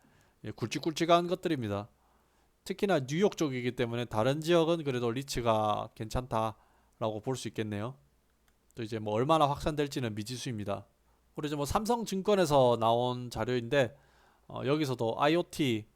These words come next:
사물 인터넷이죠. 사물 인터넷은 점점 증가하고 있는 추세고요.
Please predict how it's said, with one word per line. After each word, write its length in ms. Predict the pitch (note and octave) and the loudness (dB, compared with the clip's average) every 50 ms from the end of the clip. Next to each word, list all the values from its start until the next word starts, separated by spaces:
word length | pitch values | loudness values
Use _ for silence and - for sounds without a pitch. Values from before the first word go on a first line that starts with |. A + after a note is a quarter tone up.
| _ _ _ _ | _ _ _ _
사물 360 | - - - D#3 D#3+ F3 F3+ | -6 -2 0 0 2 2 0
인터넷이죠. 560 | F#3 - G3 F#3 E3 C#3+ - - A2+ C3 F#3 | 0 2 0 0 0 -2 -4 -6 -4 -4 -4
사물 340 | F3+ - F#3+ F#3 G3 G3+ F#3+ | -2 0 0 0 2 0 -2
인터넷은 460 | F#3 F#3 F3 F#3+ F#3+ F3+ - F3 D3+ | -2 0 0 2 2 2 0 -2 -4
점점 320 | - B2+ B2+ C#3+ E3+ D3+ C3 | -4 -4 -2 -2 -4 -4 -4
증가하고 420 | - F3 F3+ F3+ D#3 D3+ D3+ D3 | -4 0 6 6 8 8 6 2
있는 320 | B2+ A#2+ B2 B2 A#2+ A#2+ | -2 -2 -2 -4 -4 -6
추세고요. 560 | - - - D3+ E3+ D3 B2 B2+ D3+ D3+ C#3 | -8 -8 -2 0 0 2 2 0 0 -2 -6